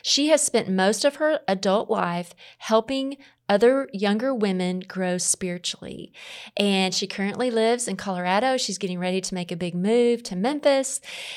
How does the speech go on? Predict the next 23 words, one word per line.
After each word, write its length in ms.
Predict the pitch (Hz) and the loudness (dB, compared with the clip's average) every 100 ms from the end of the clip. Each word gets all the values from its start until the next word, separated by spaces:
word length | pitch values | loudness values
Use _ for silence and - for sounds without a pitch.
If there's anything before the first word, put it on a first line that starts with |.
| - | -2
And 440 | 202 208 190 185 190 | 2 4 4 4 2
she 300 | - 240 - | 2 2 2
is 180 | 208 - | 2 0
a 140 | 185 180 | -2 0
new 260 | 175 165 | -2 -2
mom. 760 | 170 208 294 285 285 277 285 277 277 - - | -2 -2 0 0 2 2 2 0 -8 -16 -6
Sweet 400 | - 240 240 202 | -2 0 0 4
little 240 | 190 185 - | 2 4 4
Elliot 480 | 269 262 262 254 196 | 6 6 6 4 2
is 240 | 190 - | -2 -2
fourteen 560 | - 202 - - 185 175 | 2 0 0 -4 -2 -2
months 300 | 160 - - | -4 -6 -6
old. 480 | 196 202 202 202 202 - - - - | -4 -2 -4 -6 -8 -14 -18 -16 -6
And 560 | 214 214 208 202 196 196 - - _ - - | 0 2 4 4 2 -4 -14 -20 _ -20 -6
one 300 | 220 247 311 | 0 2 2
neat 200 | 330 - | -4 -2
thing 380 | 233 226 226 - | 0 0 0 -2
about 440 | 196 196 185 - | 0 2 2 -2
Megan 640 | 202 202 220 233 185 180 175 | -4 0 0 0 -2 -4 -4
is 240 | 196 185 | -4 -2
that 260 | 196 180 - | 2 2 2
she 400 | - - 254 269 | 0 0 -2 -4
has, 580 | 240 202 190 185 185 | 0 4 4 2 0